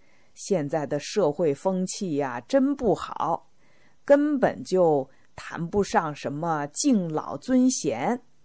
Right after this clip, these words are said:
你们看见了吧？那个懒惰的孩子骑在驴背上，让他年老的父亲却在地上走，这还像话吗？快下来，你这小东西，还不让你年老的父亲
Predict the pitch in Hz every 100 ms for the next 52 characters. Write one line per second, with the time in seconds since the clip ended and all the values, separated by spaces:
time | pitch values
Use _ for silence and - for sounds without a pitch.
0 | - - - - 165 185 208 247 214 196
1 | 185 170 180 175 - - - - - -
2 | 185 170 156 147 151 - - 131 220 180
3 | 147 - 110 101 160 285 - 214 - -
4 | 190 214 170 160 185 262 185 156 135 -
5 | - - - - - 254 214 - 233 226
6 | 190 254 330 160 135 220 - 440 427 220
7 | - 185 160 - - - 285 302 269 320
8 | 269 247 214 196 151 101 220 - - -
9 | 349 277 330 - 415 311 311 277 226 208
10 | 202 - - - - - - - - 381
11 | 370 - 415 311 226 202 180 208 - -
12 | - 214 220 214 156 - - - - -
13 | 202 247 262 233 190 175 180 214 262 135
14 | 190 - 339 311 214 220 196